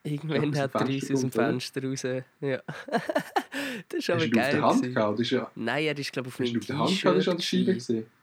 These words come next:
Speaker 1: Nein, er ist, glaub ich, auf meinem
Speaker 2: Ah, ja.
Speaker 1: T-Shirt so irgendwie am Chillen gewesen und nachher
Speaker 2: Ja.
Speaker 1: irgendwann hat er sich wieder verpisst. Aber so, so ist es im Leben. Es kommt und es geht.
Speaker 2: Ja, so ist es im Leben.
Speaker 1: <laughs>
Speaker 2: Voll.
Speaker 1: Haben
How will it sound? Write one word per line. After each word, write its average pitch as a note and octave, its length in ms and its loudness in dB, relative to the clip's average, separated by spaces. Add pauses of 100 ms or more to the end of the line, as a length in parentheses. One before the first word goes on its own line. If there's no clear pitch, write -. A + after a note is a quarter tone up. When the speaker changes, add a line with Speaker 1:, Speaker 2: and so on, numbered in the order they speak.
(340)
Speaker 1:
Nein, B2+ 120 -4
er C#3+ 60 -2
ist, - 140 -8
glaub B2 140 -4
ich, B2+ 40 -6
auf A#2+ 120 -8
meinem B2 140 -4
Speaker 2:
Ah, A#2+ 60 -4
ja. A2+ 60 -6
Speaker 1:
T-Shirt A#2+ 440 -6 (100)
so A2+ 220 -6
irgendwie B2 480 -4
am A#2+ 160 -6
Chillen A#2+ 320 -6
gewesen - 220 -8
und A2 80 -4
nachher G#2+ 460 -2
Speaker 2:
Ja. C3+ 60 -16 (440)
Speaker 1:
irgendwann A#2 380 0
hat G#2+ 160 -2
er A2+ 60 -12
sich - 200 -6
wieder A2+ 140 -4
verpisst. - 480 -6
Aber G2+ 180 -2
so, G#2+ 320 -2 (280)
so - 180 0
ist D#3+ 140 0
es - 80 -4
im D3+ 120 -2
Leben. G#2+ 320 -2 (680)
Es - 160 -4
kommt C3+ 300 0
und A#2 160 0
es - 140 -8
geht. B2 100 4
Speaker 2:
Ja, A2 60 6
so A2 120 2
ist C3+ 100 -2
es - 60 -6
im B2 100 2
Leben. A2 240 -4 (480)
Speaker 1:
<laughs> - 640 -8
Speaker 2:
Voll. A#2+ 160 0
Speaker 1:
Haben G#2 80 -6